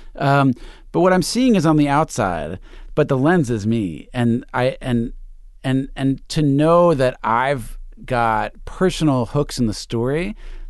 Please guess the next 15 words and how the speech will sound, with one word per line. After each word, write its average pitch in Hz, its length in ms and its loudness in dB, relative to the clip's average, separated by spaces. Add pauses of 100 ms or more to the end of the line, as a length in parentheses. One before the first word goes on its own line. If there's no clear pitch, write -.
(240)
for - 500 -8
me, 180 460 2
I 147 100 -2
should 143 200 -2
hope 151 200 0
should 127 240 -8
bring 117 220 -2
comfort 160 460 -4
to - 100 -16
the 104 80 -6
people 104 420 -6
who 95 240 -6
I'm 98 160 -2
working 90 340 -4
with, 87 380 -8